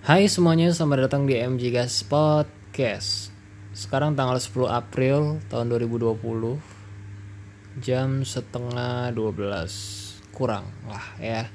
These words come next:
sekitaran itu pokoknya. Oke, ah, kalau gue hitung-hitung ya, ini kayaknya udah minggu keempat di mana pemerintah menganjurkan kita supaya berada di rumah.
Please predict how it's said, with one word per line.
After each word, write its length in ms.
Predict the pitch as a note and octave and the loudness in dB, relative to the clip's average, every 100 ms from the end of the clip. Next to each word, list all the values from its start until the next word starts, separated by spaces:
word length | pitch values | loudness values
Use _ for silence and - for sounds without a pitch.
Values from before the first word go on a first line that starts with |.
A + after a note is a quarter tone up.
| - - - - - | -14 -16 -14 -18 -4
sekitaran 480 | - C3+ C#3+ D3 | 4 8 8 8
itu 160 | D3+ C3 | 6 4
pokoknya. 480 | A#2+ A2 F#2+ F2+ - - - - - - - - | 2 2 0 -4 -8 -12 -16 -20 -20 -18 -10 2
Oke, 400 | B2+ C3 A2+ - - - - - | 4 4 -2 -6 -18 -20 -18 -4
ah, 720 | D#3 E3 E3 D#3+ D3+ C#3+ C3+ A2+ - - - - - - - | 2 4 4 4 2 0 -2 -8 -14 -16 -16 -16 -18 -18 -4
kalau 160 | C#3+ D3+ | 0 2
gue 240 | D3+ E3+ | 2 2
hitung-hitung 640 | E3 F#3 G3 G3 D3 D3+ A#2 | 2 2 2 0 -4 -4 -4
ya, 240 | A#2+ G2+ | -8 -8
ini 240 | C#3+ D#3+ | -4 -4
kayaknya 240 | D#3 D#3+ F#3 | 0 0 2
udah 160 | D#3 | 0
minggu 320 | C3+ B2+ B2+ B2 | 0 -2 -2 -2
keempat 560 | B2+ B2 - C#3+ C#3+ - - - - - | -4 -6 -4 -2 -2 -6 -16 -18 -18 -10
di 80 | B2+ | -6
mana 240 | B2+ C3 | -4 -4
pemerintah 480 | C3+ B2+ A#2+ B2 C3 | -2 0 0 0 -2
menganjurkan 800 | B2 A#2 A#2+ A#2 A#2 A2 B2+ B2+ | 0 -2 -2 -4 -4 -4 -4 -4
kita 400 | A#2+ A#2 C3 C3 | -8 -8 -4 -4
supaya 640 | C3 C3 - B2+ B2 C3+ | -4 -8 -4 -4 -2 -2
berada 320 | C3 B2 A#2+ A#2 | -2 -2 -2 -4
di 160 | A#2 | -6
rumah. 560 | A#2+ A2+ F#2+ - - | -8 -6 -8 -8 -12